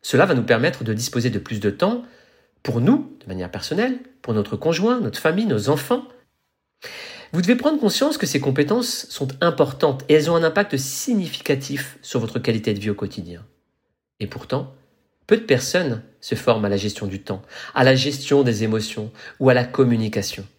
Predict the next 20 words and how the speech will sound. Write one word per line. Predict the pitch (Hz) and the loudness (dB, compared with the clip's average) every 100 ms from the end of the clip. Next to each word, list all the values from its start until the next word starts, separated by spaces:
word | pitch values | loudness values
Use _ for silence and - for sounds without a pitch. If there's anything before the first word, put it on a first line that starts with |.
| _ _ _ _ _ _ _ | _ _ _ _ _ _ _
On | - | -4
prend | 127 156 | 0 4
des | 143 | 4
cours | 131 135 127 | 4 2 2
d'anglais, | 107 104 131 208 - - - | 4 6 6 4 -4 -14 0
on | 143 | 2
prend | 151 147 | 4 4
des | 143 | 6
cours | 139 | 6
d'Excel, | 123 123 - 156 185 | 4 4 4 4 6
de | 127 | 4
Word, | 120 135 196 127 110 - _ _ _ _ - | 6 4 4 -2 -8 -14 _ _ _ _ -2
mais | 123 | 2
on | |
n'apprend | 131 131 135 | 2 0 -2
pas | 135 214 240 - _ - | 0 0 -2 -10 _ -2
à | |
gérer | 117 110 113 | 0 2 2
nos | 107 | 0
émotions | 107 104 104 - 101 | 0 0 -2 -8 -14